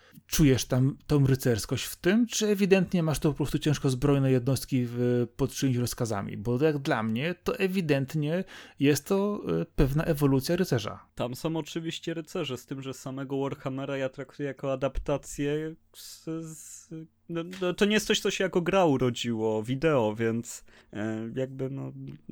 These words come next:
Speaker 2: co mam, co mogę tu komentować? No, jakby
Speaker 1: Ale potem, potężnie się rozrosło.
Speaker 2: Ale, ale ta cała warstwa rycerskości jest,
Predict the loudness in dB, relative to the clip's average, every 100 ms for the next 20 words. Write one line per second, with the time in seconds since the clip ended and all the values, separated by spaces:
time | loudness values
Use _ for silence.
0 | -14 -14 -10 -6 -6 -6 -10 -10 -8 -6
1 | -8 -10 -8 -6 -4 0 0 0 -4 -4
2 | -2 -2 -2 0 0 0 0 0 0 0
3 | 2 2 2 0 2 6 6 4 4 6
4 | 8 8 8 4 0 -2 2 2 4 0
5 | 2 6 6 4 4 4 4 2 -6 2
6 | 4 4 2 0 0 0 -2 -2 -2 -2
7 | -2 -6